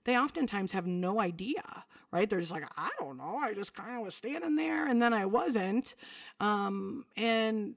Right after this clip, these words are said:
it's because they don't necessarily know. Shoot, I could be watching them and they could fall and I really don't know what's happening. It's because oftentimes we have two, three, maybe even four different risk factors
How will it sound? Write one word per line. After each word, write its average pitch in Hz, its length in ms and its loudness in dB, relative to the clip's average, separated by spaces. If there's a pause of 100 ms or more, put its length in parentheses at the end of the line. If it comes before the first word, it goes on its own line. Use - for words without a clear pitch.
(240)
it's 233 160 0
because 247 400 -2
they 240 120 0
don't 190 360 -4
necessarily 160 680 -4
know. 147 300 -6
Shoot, 285 340 0
I 240 180 0
could 269 180 -2
be 214 120 -2
watching 226 520 0
them 170 240 -2
and 175 100 -2
they 170 100 -4
could 151 160 -8
fall 160 300 -4
and 170 80 -4
I 170 40 -4
really 175 320 -2
don't 165 220 -2
know 170 120 -2
what's 165 180 -8
happening. 160 540 -4 (260)
It's - 160 0
because 254 280 0
oftentimes 208 720 0
we 190 120 2
have 190 220 2
two, 262 240 2
three, 226 300 0
maybe 208 280 2
even 185 260 0
four 220 420 2
different 190 560 -2
risk - 280 -2
factors 160 640 -4